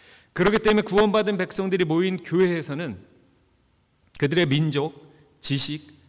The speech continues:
권세, 이 세상 그 무엇이든지 그것으로 자랑거리가 되지 못하고, 또한 그것으로 인해 차별도 있을 수 없습니다. 그것으로 인해서 분파를 만드는 것도 말이 안 되는 것입니다.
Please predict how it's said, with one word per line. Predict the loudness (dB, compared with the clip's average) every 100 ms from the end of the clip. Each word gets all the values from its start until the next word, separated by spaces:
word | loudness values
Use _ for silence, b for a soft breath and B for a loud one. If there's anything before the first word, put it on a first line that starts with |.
| _
권세, | -6 -4 -4 -6 -10 -12 b b b
이 | -4
세상 | -2 -2 -2
그 | -2
무엇이든지 | -2 -2 0 2 2 0 -4 -4 -6 -10
그것으로 | -6 -4 -4 -6 -10 -10
자랑거리가 | -10 -8 -8 -8 -10 -8 -10 -14 -10
되지 | -8 -6
못하고, | -6 -6 -10 -8 -10 -12 -10
또한 | -6 -4 -6 b b b b
그것으로 | 0 2 2 2 0 0
인해 | -2 -6 -10
차별도 | -12 -8 -4 -4 -4 -8 -8 -10
있을 | -8 -8
수 | -8 -8
없습니다. | -6 -6 -6 -8 -10 -18 _ _ _ _ _ b b b b -6
그것으로 | 0 2 2
인해서 | -2 -2 -6
분파를 | -6 -6 -4 -2 -2
만드는 | -2 -4 -6 -8
것도 | -8 -6 -4 -4
말이 | -4 -4 -4
안 | -4
되는 | -4 -4
것입니다. | -4 -6 -8